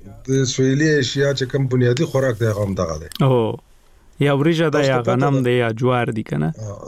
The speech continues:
Speaker 1: تاسو ته پته ده چې زما هم شوګر دی د
Speaker 2: او.
Speaker 1: تیرو پنځو شپږو کالو نه.
Speaker 2: او.
Speaker 1: خو ما تقریباً ریورس کو.
Speaker 2: مهم.
Speaker 1: په شا مې یوړلو.
Speaker 2: مهم.
Speaker 1: د هغې علت دغه دی چې ما په دې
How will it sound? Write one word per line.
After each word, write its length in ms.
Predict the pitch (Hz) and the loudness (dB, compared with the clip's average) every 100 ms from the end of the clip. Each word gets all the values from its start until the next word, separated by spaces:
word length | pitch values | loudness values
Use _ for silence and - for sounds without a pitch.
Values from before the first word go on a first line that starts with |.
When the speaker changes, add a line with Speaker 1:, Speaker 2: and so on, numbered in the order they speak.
| - | -8
Speaker 1:
تاسو 260 | 147 147 143 | -2 0 0
ته 100 | 160 | -2
پته 320 | 151 185 180 | 0 0 2
ده 140 | 139 127 | 0 0
چې 100 | 131 | 0
زما 320 | 127 127 135 | 0 0 0
هم 60 | |
شوګر 380 | 131 131 135 139 131 | -2 -4 -2 0 2
دی 60 | |
د 140 | 135 131 | 2 2
Speaker 2:
او. 560 | 120 - - 139 123 | 0 -4 -2 2 2
Speaker 1:
تیرو 80 | 123 | -2
پنځو 500 | 117 120 117 113 120 | -4 -2 -2 0 -2
شپږو 480 | 113 - 123 113 107 | -2 0 0 2 0
کالو 240 | 107 104 | 0 0
نه. 180 | 101 104 - - | -2 -6 -6 -2
Speaker 2:
او. 240 | 143 135 - - | 0 -2 -6 -14
Speaker 1:
خو 540 | - 185 202 - - | -2 2 2 0 -6
ما 220 | 131 151 165 | -4 0 2
تقریباً 600 | 165 147 147 143 165 156 | 0 -2 -4 -2 0 0
ریورس 460 | 123 117 113 - | -2 -4 -4 -8
کو. 180 | - 98 - - - | -16 -20 -20 -6 0
Speaker 2:
مهم. 360 | 131 117 117 - - - - - - - - - - - | 2 2 -2 -6 -20 -20 -20 -20 -20 -20 -20 -20 -20 -10
Speaker 1:
په 100 | 123 | -6
شا 260 | 117 147 143 | -2 0 2
مې 100 | 123 | 0
یوړلو. 500 | 113 117 127 151 147 - - | 0 0 -2 -6 -8 -8 0
Speaker 2:
مهم. 260 | 147 131 | 2 2
Speaker 1:
د 60 | 120 | 0
هغې 260 | 139 156 175 175 156 | -4 0 0 0 -2
علت 320 | 151 180 160 | 0 0 0
دغه 200 | 143 135 | 0 0
دی 140 | 131 143 | 0 0
چې 120 | 131 131 | 0 0
ما 220 | 139 139 | 0 0
په 180 | 135 127 | 0 0
دې 300 | 127 127 | 2 2